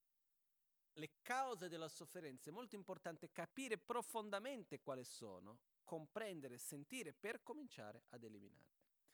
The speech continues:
Buddha dice che le cause della sofferenza sono principalmente due. Vengono chiamate la verità dell'origine delle afflizioni mentali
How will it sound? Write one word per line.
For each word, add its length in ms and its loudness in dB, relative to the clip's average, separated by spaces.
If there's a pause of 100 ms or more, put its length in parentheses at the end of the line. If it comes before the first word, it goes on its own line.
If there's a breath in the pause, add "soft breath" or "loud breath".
(420)
Buddha 300 2
dice 320 0
che 300 0
le 140 -4
cause 260 6
della 180 2
sofferenza 480 -2
sono 220 -4
principalmente 800 -2
due. 320 0 (1300)
Vengono 400 2
chiamate 640 4 (400)
la 160 8
verità 400 12
dell'origine 760 6
delle 220 4
afflizioni 680 4
mentali 680 4